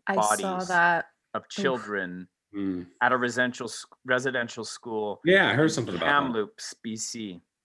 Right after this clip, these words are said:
Speaker 1: Mm-hmm.
Speaker 2: And it's like the whole strategy was that it was like a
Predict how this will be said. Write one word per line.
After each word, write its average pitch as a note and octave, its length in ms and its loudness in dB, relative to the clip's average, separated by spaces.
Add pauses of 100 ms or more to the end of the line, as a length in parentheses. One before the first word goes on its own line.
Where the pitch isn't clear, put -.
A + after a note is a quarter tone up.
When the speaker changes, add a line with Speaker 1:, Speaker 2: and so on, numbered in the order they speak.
(520)
Speaker 1:
Mm-hmm. F#3+ 300 -6
Speaker 2:
And A#2+ 400 0
it's C3 300 -8
like B2 360 -2 (120)
the C3 180 0
whole D#3 600 4 (180)
strategy C#3+ 920 2 (480)
was B2 300 -2
that A#2+ 200 -2
it A#2+ 100 2
was C3 220 -2
like C3 280 0
a A2 380 -2